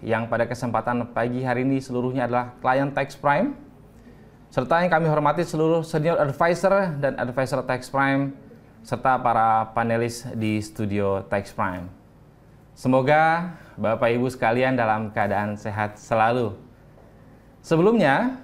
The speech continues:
saya ingin menginformasikan bahwa sebagai bentuk komitmen kami kepada Bapak Ibu dan kontribusi aktif kami kepada negara, kami akan secara rutin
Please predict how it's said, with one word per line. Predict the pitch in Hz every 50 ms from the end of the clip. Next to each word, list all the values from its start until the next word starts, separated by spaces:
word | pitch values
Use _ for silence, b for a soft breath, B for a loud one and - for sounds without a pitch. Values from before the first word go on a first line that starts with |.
| - - -
saya | - 143 139 151 156 147
ingin | 156 151 165 160 156
menginformasikan | 151 151 131 160 165 160 160 170 160 160 156 151 - 170 170 180 170 175 175
bahwa | 151 143 143 147 147 151 156 165 170 170 170 170 160 -
sebagai | - - 156 147 156 156 156 165
bentuk | 165 156 180 175 170 - 185 170
komitmen | - - 160 165 170 160 - 165 165 156
kami | - - 160 165 170 165 151 131
kepada | - 127 - 127 127 123
Bapak | 117 117 110 110 107 - 120
Ibu | 110 123 123 120 120 135 143 139
dan | 123 117 107 - - -
kontribusi | - 147 151 151 147 139 135 131 131 - -
aktif | 117 - - 135 123
kami | - - 123 123 123
kepada | 120 123 - 117 113 110
negara, | 120 120 120 113 104 - 113 123 143 190 285 311 - - B B B B B B B B B B B B B B B - - -
kami | - 139 143 156 170 185 185 185 185 -
akan | - 147 - 160 156 147
secara | 139 - 151 151 156
rutin | 156 170 180 180 185 170 127 120 -